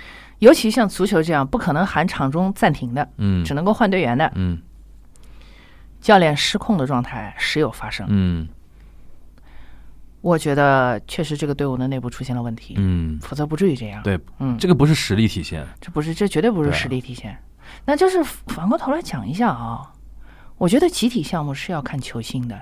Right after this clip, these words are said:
Speaker 2: 对。
Speaker 1: 平心而论。
Speaker 2: 王霜嘛，对吧？
Speaker 1: 平心而论，对于集体项目来说，他是需要一个精神领袖的。
Speaker 2: 对。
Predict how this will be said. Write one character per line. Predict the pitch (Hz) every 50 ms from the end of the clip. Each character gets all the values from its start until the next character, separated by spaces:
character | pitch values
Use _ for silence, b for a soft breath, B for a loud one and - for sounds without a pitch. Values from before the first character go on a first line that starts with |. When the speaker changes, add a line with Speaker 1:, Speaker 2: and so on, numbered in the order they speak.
| - -
Speaker 2:
对。 | - 95 87 85 - - - - -
Speaker 1:
平 | - - - 143 143 170
心 | - - 233 233 202
而 | 135 113 113
论。 | 117 113 107 - -
Speaker 2:
王 | - 95 98
霜 | - 143 151 175
嘛， | 156 - -
对 | - 90 87 85
吧？ | - - - b b b b b b b b b b b b
Speaker 1:
平 | b - 196 262 311
心 | 349 370
而 | 311 240 240 202
论， | 185 180
对 | 190 269 240 214
于 | 220
集 | 202 - 214 233
体 | 262 214
项 | 185 214 185
目 | 170 156
来 | 143 131 135
说， | 135 - 160 147 147 - - - -
他 | - - - 262
是 | - - 185
需 | 170 - - 247
要 | 254 214 170
一 | 139 143
个 | 160 170 156
精 | 156 - 196 196
神 | 185 - 147 151
领 | 147 117 92
袖 | - - 139 127 110 95
的。 | 98
Speaker 2:
对。 | - 95 82